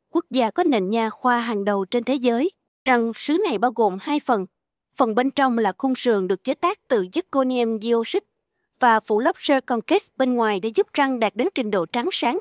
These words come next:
tự nhiên như răng thật, cũng như tạo nên độ vững chắc cho răng. Răng sứ Sơ Con được chế tác theo công nghệ C I D trên xe im hiện đại nhất hiện nay,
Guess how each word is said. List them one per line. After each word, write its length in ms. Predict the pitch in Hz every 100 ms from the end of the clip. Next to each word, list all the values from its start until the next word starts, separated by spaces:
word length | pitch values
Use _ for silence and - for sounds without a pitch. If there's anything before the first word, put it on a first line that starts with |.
| -
tự 120 | 208
nhiên 380 | 208 262 277 247 _ _ _ _
như 140 | 320 320
răng 160 | 277
thật, 220 | 247 220 _
cũng 160 | - 277
như 100 | 254
tạo 200 | 226 180
nên 180 | 202 202
độ 140 | 180
vững 240 | 170 185
chắc 240 | 247 - -
cho 120 | 269
răng. 240 | 240 214 208 _ _ -
Răng 300 | 233 226 220
sứ 240 | - 302 427
Sơ 160 | -
Con 260 | 240 240 214
được 180 | 202 _
chế 160 | 294
tác 280 | 381 - 415 _ _
theo 120 | 269
công 220 | 247 254 247
nghệ 140 | 202
C 120 | 202
I 200 | 254 233 214
D 40 | 254 214 - _ _ _ _ _
trên 140 | 247
xe 500 | 226 254 233 214 208
im 220 | 202 233 233
hiện 220 | 214 190
đại 200 | 202 160
nhất 220 | 220 415 -
hiện 240 | 220 175
nay, 120 | 226